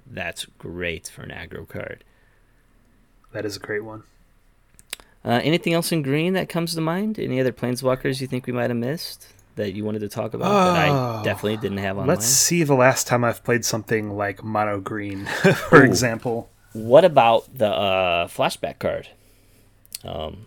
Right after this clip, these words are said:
Speaker 2: Oh, uh, Storm the Festival?
Speaker 1: yeah, what do you think? Is that a
Speaker 2: Yeah,
Speaker 1: value
Speaker 2: that's a
Speaker 1: card?
Speaker 2: big one.
Speaker 1: Yeah.
Speaker 2: It, it is. I'm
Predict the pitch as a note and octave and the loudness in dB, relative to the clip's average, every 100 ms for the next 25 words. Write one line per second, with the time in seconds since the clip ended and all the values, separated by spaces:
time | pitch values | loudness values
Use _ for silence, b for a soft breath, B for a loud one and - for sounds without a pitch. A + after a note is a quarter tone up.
0 | - A3+ D3 C3 - G3 C#3+ D3+ C#3+ C#3 | 2 4 4 0 2 0 2 2 2 2
1 | F2+ - - A#2 A2+ F#2 F2+ G2+ G2+ A#2 | 0 -10 -6 -6 -4 -8 -6 -6 -2 -2
2 | A#2+ - C#3+ - C3 - C3+ B2 C#3 C#3+ | 2 4 6 6 2 2 2 2 0 -2
3 | _ _ _ - F2+ - B - A#3 - | _ _ _ -14 -14 -14 B -2 2 6
4 | F3+ G#2 F#2+ - F#3 G3+ B3 A#3+ A3+ | 6 6 2 4 8 8 6 0 -2